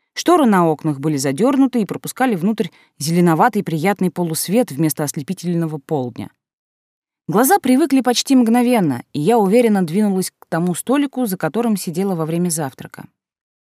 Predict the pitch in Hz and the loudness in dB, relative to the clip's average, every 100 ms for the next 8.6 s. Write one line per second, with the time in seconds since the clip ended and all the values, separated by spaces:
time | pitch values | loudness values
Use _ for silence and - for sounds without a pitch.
0 | _ _ _ _ _ _ _ _ _ _ | _ _ _ _ _ _ _ _ _ _
1 | _ - 190 269 240 139 - _ _ _ | _ 0 2 4 2 0 -8 _ _ _
2 | _ _ _ _ 143 139 160 160 165 147 | _ _ _ _ -8 -6 -6 -6 -8 -8
3 | 151 143 143 147 143 135 - 143 - 151 | -6 -4 -4 -2 -4 -6 -12 -12 -8 -8
4 | 139 - _ _ _ - 165 170 196 160 | -8 -12 _ _ _ -8 -4 -2 0 0
5 | 156 143 151 160 160 139 117 _ _ _ | 0 -2 -6 -6 -6 -8 -10 _ _ _
6 | - 233 220 226 240 226 - 233 - 269 | 2 4 4 2 4 2 2 -2 2 4
7 | 180 113 _ _ 180 208 208 185 175 175 | 4 0 _ _ 4 6 6 6 4 2
8 | 170 170 139 - 131 107 | 2 0 0 -6 -6 -8